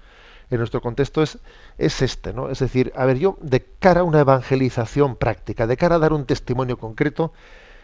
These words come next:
¿cuándo las nuevas tecnologías me están sirviendo para ello? ¿O cuándo lo están impidiendo? O sea, que son casi una, un refugio, una, una,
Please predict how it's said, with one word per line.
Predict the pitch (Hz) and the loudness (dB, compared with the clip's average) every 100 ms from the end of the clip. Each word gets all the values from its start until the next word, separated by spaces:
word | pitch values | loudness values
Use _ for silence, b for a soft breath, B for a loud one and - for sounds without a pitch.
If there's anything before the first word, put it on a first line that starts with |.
| b b b - - | b b b -18 -2
¿cuándo | 175 160 139 | 0 2 4
las | 117 117 | 2 0
nuevas | 127 123 | 0 0
tecnologías | 127 123 107 104 131 120 | 0 -2 -4 -2 2 2
me | 123 139 | 2 -2
están | - 175 170 | 2 2 2
sirviendo | - 123 117 131 117 101 | 0 -2 0 0 0 -2
para | 98 151 107 | 2 2 2
ello? | 104 110 143 151 - - - - b b b b - | -2 -2 -2 -2 -10 -20 -20 -20 b b b b -2
¿O | 160 - | -2 4
cuándo | 180 196 202 208 - - | 6 6 4 -2 -4 -14
lo | 139 135 | -6 -4
están | - 175 | 0 0
impidiendo? | 180 175 - 165 233 135 90 87 | 0 -2 -2 0 0 -2 -6 -8
O | |
sea, | - 117 | -4 -4
que | 101 104 110 | -2 -6 -4
son | - 151 | -4 -2
casi | 147 - 151 | 0 0 0
una, | 147 143 131 b b | 2 2 0 b b
un | - 139 | -4 0
refugio, | 139 - 202 - 123 | 0 0 -4 -2 0
una, | 127 131 | 2 2
una, | 135 135 131 | 2 2 0